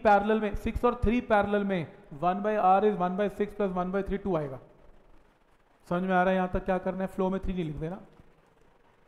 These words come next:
ठीक है? यहाँ तक जैसे आपको इसमें ये बताना है, इस डायग्राम में ये तीन रेजिस्टेंसेज हैं, इंटरनल रेजिस्टेंस नहीं है, आपको बताना है कि बैटरी में से कितना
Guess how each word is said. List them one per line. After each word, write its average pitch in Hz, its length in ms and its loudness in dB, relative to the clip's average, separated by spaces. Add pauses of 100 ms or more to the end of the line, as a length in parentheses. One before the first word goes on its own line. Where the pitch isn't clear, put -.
(1300)
ठीक 180 140 0
है? 190 60 2
यहाँ 190 120 2
तक 196 160 2 (1400)
जैसे 160 380 0 (760)
आपको 180 360 2
इसमें 226 260 -2
ये 208 200 2
बताना 175 360 0
है, 170 140 -6 (840)
इस 247 260 -2
डायग्राम 190 420 2
में 208 100 -2
ये 202 140 0 (120)
तीन 220 200 -2
रेजिस्टेंसेज 175 640 -2
हैं, 208 100 -4 (800)
इंटरनल 208 560 2
रेजिस्टेंस 214 540 -2
नहीं 151 220 -2
है, 160 120 -4 (880)
आपको 185 300 0
बताना 202 340 0
है 214 80 0
कि 240 100 -2
बैटरी 175 440 0
में 208 100 -2
से 220 160 -2
कितना 220 360 -2